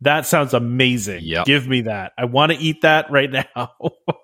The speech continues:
Speaker 1: It's making me hungry. I ate already, but I'm kinda, I'm getting hungry again now.
Speaker 2: See, I'm, I'm having dinner after this 'cause I'm, I'm behind you
Speaker 1: Okay.
Speaker 2: guys, so I gotta go
Speaker 1: That's
Speaker 2: eat
Speaker 1: true.
Speaker 2: after this. I'm starving
Speaker 1: Yeah.
Speaker 2: now. <laughs>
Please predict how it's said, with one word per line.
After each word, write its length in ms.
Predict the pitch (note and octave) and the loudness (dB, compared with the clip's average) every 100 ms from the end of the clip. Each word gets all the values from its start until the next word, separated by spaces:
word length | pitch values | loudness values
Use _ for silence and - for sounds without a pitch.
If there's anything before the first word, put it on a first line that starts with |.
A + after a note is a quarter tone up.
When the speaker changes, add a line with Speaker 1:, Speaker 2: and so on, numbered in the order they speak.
| - - - - - | -6 -6 -8 -10 -4
Speaker 1:
It's 180 | F3 F4+ | -4 2
making 240 | E4+ E3+ | 2 2
me 100 | D3+ | 2
hungry. 360 | C3+ D#3 B2+ A2 | 2 2 0 0
I 120 | D#3+ | 4
ate 200 | A#3+ G#3+ | 6 6
already, 300 | D3+ C3 A#2+ | 4 4 2
but 120 | A2+ | 0
I'm 120 | C3+ F3+ | 0 2
kinda, 300 | F3 D#3 C3+ | 0 0 -2
I'm 100 | C#3+ | -2
getting 180 | E3+ C#3+ | -2 0
hungry 300 | D3+ B2+ F#2 | -2 -2 -6
again 240 | F2 F2 | -10 -12
now. 120 | E2+ | -6
Speaker 2:
See, 120 | - | 0
I'm, 120 | A#2+ B2+ | 0 0
I'm 140 | C3+ D#3 | 2 2
having 260 | F3 E3+ | 4 4
dinner 260 | C3+ C3 A2 | 4 4 4
after 280 | G#2+ A2+ E2 | 2 0 -2
this 180 | D#2 - | -2 -2
'cause 140 | F2+ | -2
I'm, 300 | E2+ E2 D#2+ _ - | -4 -4 -8 _ -10
I'm 120 | F#2 | -6
behind 320 | F#2 F#2+ E2+ | -2 -2 -2
you 80 | E2+ | -4
Speaker 1:
Okay. 120 | F2 | -4
Speaker 2:
guys, 220 | B1 - - | -4 -2 0
so 160 | F2+ | 0
I 120 | D#2 | 0
gotta 200 | F2 G2+ | 0 0
go 80 | F#2 | -2
Speaker 1:
That's 120 | - | -4
Speaker 2:
eat 60 | F2+ | -4
Speaker 1:
true. 80 | C#2 | -4
Speaker 2:
after 260 | D2 - | -4 -6
this. 200 | - C#2 | -4 0
I'm 140 | F#2 G2 | 2 2
starving 380 | - F#2+ G2 - | 2 2 0 -2
Speaker 1:
Yeah. 180 | G#3 - - | -4 -2 -6
Speaker 2:
now. 60 | |
<laughs> 0 | - | -2